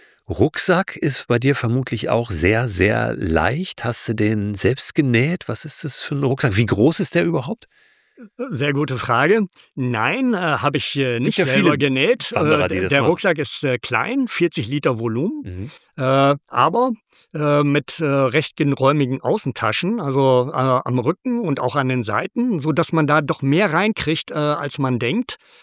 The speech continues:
Speaker 2: Und, äh, äh, so was leichte Ausrüstung,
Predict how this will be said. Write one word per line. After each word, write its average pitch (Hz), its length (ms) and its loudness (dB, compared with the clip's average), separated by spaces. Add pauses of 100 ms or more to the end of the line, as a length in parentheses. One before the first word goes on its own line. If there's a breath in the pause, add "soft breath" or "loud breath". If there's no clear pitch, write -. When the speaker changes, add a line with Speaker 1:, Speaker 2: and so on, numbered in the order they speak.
(120)
Speaker 2:
Und, 151 460 0
äh, 143 240 2 (580 soft breath)
äh, 139 560 4
so 147 220 2
was 151 220 0
leichte 175 420 0
Ausrüstung, 147 720 0